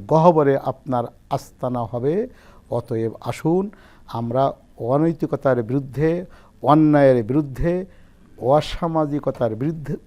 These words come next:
বিরুদ্ধে, সামাজিক মানুষের ক্ষতি, কষ্ট, নির্যাতন হয় এমন অ-, সমস্ত অপকর্মের বিরুদ্ধে আমরা জিরো টলারেন্স দেখিয়ে আমরা কোনোভাবেই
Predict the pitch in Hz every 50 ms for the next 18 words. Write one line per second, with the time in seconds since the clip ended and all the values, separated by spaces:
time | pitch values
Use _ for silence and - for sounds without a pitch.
0 | - - 143 165 165 151 139 - 175 180 190 196 - - - - - - - -
1 | - - - - - 139 143 147 147 139 127 147 143 139 139 - _ _ _ _
2 | - - - _ _ _ _ _ _ _ _ _ _ - - - - _ _ _
3 | _ - 120 131 156 170 156 - - 156 147 139 - - - - - - - -
4 | - 139 139 - - 175 185 196 185 - - - - 151 147 147 - - - -
5 | 170 170 175 160 131 131 143 139 120 113 - 147 143 143 - 175 180 170 135 110
6 | 160 175 185 180 - - - 143 151 165 190 202 220 220 180 - - - - -
7 | - - - - - - 180 180 - - - - - - 151 - - - - 139
8 | 139 135 - 196 185 - 165 160 151 139 139 143 139 131 127 113 107 104 123 127
9 | 143 135 120 107 131 135 131 127 123 - - - - - - - - 123 127 127
10 | 123 123 117 107 92 127 135 127 135 131 120 - - 123 117 127 147 147 160 190
11 | 220 202 - - 143 143 135 - - 147 127 107 87 - - - - - - -
12 | - - - 127 127 127 120 123 117 - - - - - 156 156 156 151 147 135
13 | 110 - 131 131 143 180 202